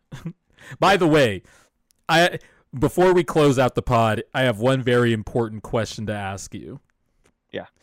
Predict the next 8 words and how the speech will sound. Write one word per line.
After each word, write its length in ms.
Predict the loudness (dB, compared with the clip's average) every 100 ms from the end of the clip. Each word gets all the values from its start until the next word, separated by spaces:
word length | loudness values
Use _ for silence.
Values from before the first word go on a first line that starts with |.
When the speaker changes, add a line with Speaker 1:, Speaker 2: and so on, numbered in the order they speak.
| _ _
Speaker 1:
Who 180 | 2 4
is 180 | 4 2
the 160 | -2 -4
better 380 | 0 0 2 0
basketball 680 | 0 -2 -2 -4 -2 -2 -2
tweeter, 600 | -6 -8 -6 -8 -12 -16 _ _ _ _ -6
Kevin 280 | -2 -2 0
Durant 460 | 0 0 -2 -4